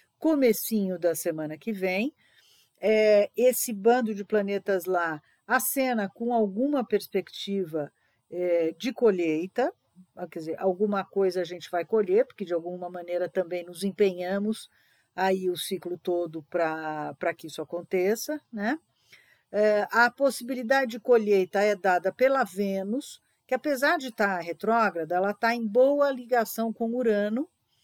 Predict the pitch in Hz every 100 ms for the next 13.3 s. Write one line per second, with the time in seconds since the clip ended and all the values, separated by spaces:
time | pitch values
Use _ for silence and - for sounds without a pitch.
0 | _ _ _ - 240 240 233 214 220 -
1 | 220 202 - 214 190 147 _ _ _ _
2 | - 190 214 220 - 214 202 214 202 196
3 | 180 - 185 185 175 185 196 - 226 202
4 | 190 208 - 349 - - _ _ _ _
5 | _ - 240 277 285 277 262 247 214 226
6 | 220 190 147 - _ 175 190 214 220 208
7 | 233 226 202 214 202 185 185 165 202 -
8 | 190 160 165 - 214 277 202 175 202 214
9 | 220 - 196 - 226 208 202 208 233 185
10 | 165 - 175 165 147 _ _ _ _ -
11 | 160 160 170 190 196 233 202 202 214 277
12 | 240 196 175 170 226 233 185 180 196 220
13 | - - 156